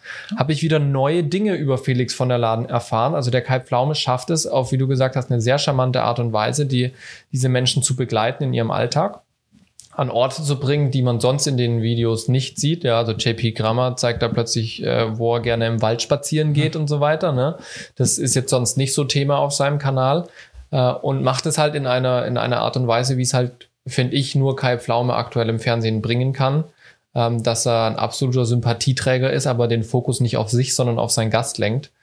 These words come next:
Speaker 2: Ja.
Speaker 1: Ähm, und das in einem wirklich guten Stil, im klassischen YouTube, f-, äh, Qualitätsniveau, sag ich mal.
Speaker 2: Mhm.
Speaker 1: Also er macht es journalistisch auf einem sehr hohen Niveau, so wie man Kai Pflaume kennt. Also wirklich ein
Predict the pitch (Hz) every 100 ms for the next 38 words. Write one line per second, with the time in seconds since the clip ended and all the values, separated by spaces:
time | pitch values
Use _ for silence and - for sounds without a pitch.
0 | - 180 156 - - 120 110 110 110 110
1 | 104 - _ 120 117 113 123 151 143 131
2 | 143 151 - 147 147 127 - 147 196 240
3 | 277 - 151 143 147 151 180 - 165 147
4 | 160 175 - 151 127 123 _ _ _ _
5 | _ _ _ - - - - - - 139
6 | 127 123 117 - 131 123 160 151 - 139
7 | 127 120 113 110 110 110 123 120 120 -
8 | - 98 127 143 143 143 151 139 131 190
9 | - 185 139 135 135 135 135 127 123 117
10 | 120 165 151 123 117 117 117 113 - 113
11 | 113 110 - 123 185 143 127 117 120 123
12 | 131 123